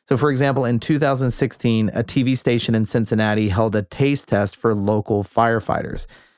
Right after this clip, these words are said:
So they were asked to sample a butcher's cut, a supermarket cut, and of course, the one dollar ribeye. And the reactions were mixed among the firefighters, as you might expect, but some of the more positive reviews were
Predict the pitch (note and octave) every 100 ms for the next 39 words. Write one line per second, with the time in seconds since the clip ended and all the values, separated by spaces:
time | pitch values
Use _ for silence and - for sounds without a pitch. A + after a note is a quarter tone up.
0 | _ - A#2+ B2 - A#2+ C3 C#3+ C3 -
1 | C3+ B2 A#2+ A2 A#2 G#2+ D#3+ - A#2 -
2 | F#2 G#2 - _ _ _ - - E3+ D#3+
3 | B2 A2 G#2 - - G2+ F#2 A#2+ A#2 A#2+
4 | - G#2+ G#2+ - A2+ G#2 G#2+ G#2 G2 G2
5 | G2 G#2 D3+ G3+ G#2+ - - - - -
6 | _ C3+ D#3 E3+ G#3 G#3 G#3 F3+ F3+ D3+
7 | D3 - D3 C#3 C#3+ C3+ B2+ A#2+ A#2+ A#2
8 | A2+ A#2 A2+ A2+ G#2+ G#2+ A2 C3+ - -
9 | G2+ G#2 - A#2 - _ _ - - B2+
10 | D#3 C#3 C3+ C3 A#2+ A2+ C3 B2+ B2 A2+
11 | B2+ A#2+ G#2+ A2 C3+